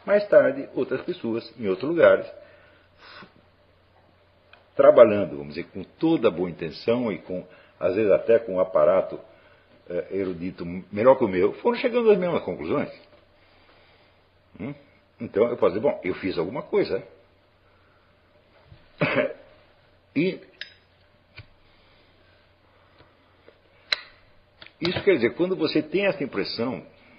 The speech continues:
vamos dizer, ao ler um livro, dizer, eu gostaria de ter escrito esse livro, ou às vezes até, eu daria minha vida para ter escrito esse livro.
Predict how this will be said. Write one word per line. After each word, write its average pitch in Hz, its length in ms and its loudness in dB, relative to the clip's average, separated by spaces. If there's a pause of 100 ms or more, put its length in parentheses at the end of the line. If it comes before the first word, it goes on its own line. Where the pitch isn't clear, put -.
(120)
vamos 85 140 -14
dizer, 82 80 -6
ao 80 80 -4
ler 107 180 -4
um 92 120 -6
livro, 85 300 -8
dizer, - 260 -14
eu 127 240 -6 (1120)
gostaria 104 360 -4
de - 40 -12
ter 98 60 -6
escrito 90 300 -10
esse 76 160 -14
livro, 78 280 -12
ou 107 120 -8
às 120 100 -8
vezes 123 160 -6
até, 110 300 -2 (500)
eu 120 140 -6
daria 110 240 -2
minha 98 160 -6
vida 95 260 -8
para 78 100 -10
ter - 140 -12
escrito 80 340 -14
esse - 140 -18
livro. - 280 -18